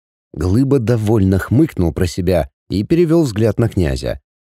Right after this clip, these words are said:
Дед Ероха тем временем стукнул резным посохом по деревянной колоде под ногами и зычно заговорил. «Здрав будь, княже!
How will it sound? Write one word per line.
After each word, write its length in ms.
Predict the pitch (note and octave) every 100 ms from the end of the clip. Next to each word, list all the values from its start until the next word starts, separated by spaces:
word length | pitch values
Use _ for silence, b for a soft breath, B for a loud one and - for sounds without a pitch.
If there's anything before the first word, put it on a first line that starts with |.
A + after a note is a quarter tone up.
| _ _ _ _ _
Дед 300 | D2+ F#2+ F#2
Ероха 500 | E2+ F#2 C3+ D#3 G2
тем 180 | E2 F#2+
временем 460 | F2+ A#2+ C#3 C3 A#2+
стукнул 640 | - - D#3+ - F2+ E2+
резным 400 | E2+ F#2+ F#2+ E2+
посохом 480 | - D3+ A#2 G2+ G2
по 100 | G#2
деревянной 460 | G2 F#2+ F#2 F2
колоде 460 | E2+ G2 C#3 C3+ C3+
под 200 | - F#2+
ногами 520 | G2+ F#2+ D3 D#3 C3 -
и 120 | - B2+
зычно 480 | A2 D3 A#2 B2+
заговорил. 760 | A#2 G#2+ G2 G2+ G2+ C#2+ A#1+ C2 _ _ _ _ _ -
«Здрав 480 | B2 D3+ - A3
будь, 240 | F#3 F#3+ -
княже! 580 | D#3+ F#3+ F#2+ C#2 C2